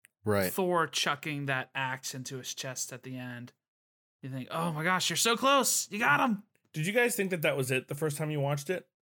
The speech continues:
Speaker 2: I did, yeah.
Speaker 3: Yeah, same. I was just like, <sighs> "Okay."
Speaker 1: For sure. For a split second. And what are they gonna do with the second half of this movie? You know,
Speaker 3: Right.
Speaker 1: part two is gonna involve what?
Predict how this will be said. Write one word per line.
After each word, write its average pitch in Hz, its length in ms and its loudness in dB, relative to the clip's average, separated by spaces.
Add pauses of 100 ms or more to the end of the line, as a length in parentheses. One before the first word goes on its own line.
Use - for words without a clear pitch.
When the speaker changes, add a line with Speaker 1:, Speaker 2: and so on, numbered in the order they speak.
(600)
Speaker 2:
I 131 100 -4
did, 127 320 -8
yeah. 131 200 -6 (140)
Speaker 3:
Yeah, 135 220 2
same. 120 300 0
I 110 60 0
was 113 120 0
just 131 160 -2
like, 113 240 -2 (720)
<sighs> - 600 -20
"Okay." 98 180 -8 (380)
Speaker 1:
For 104 120 -4
sure. 80 300 -4 (120)
For - 120 -2
a - 60 2
split 104 200 -2
second. 85 460 -2
And 87 240 -4
what 95 160 0
are 110 60 6
they 98 120 2
gonna 90 200 0
do 85 340 -2
with - 480 -6 (640)
the 85 80 -6
second 85 380 -2
half 76 260 -8
of 69 160 -10
this 71 200 -4
movie? 78 560 -6
You 85 180 -10
know, 120 100 -2
Speaker 3:
Right. 76 200 -2 (220)
Speaker 1:
part - 220 -6
two 78 420 -2
is 73 180 -8
gonna 85 180 -6
involve 78 760 -4 (320)
what? - 300 -6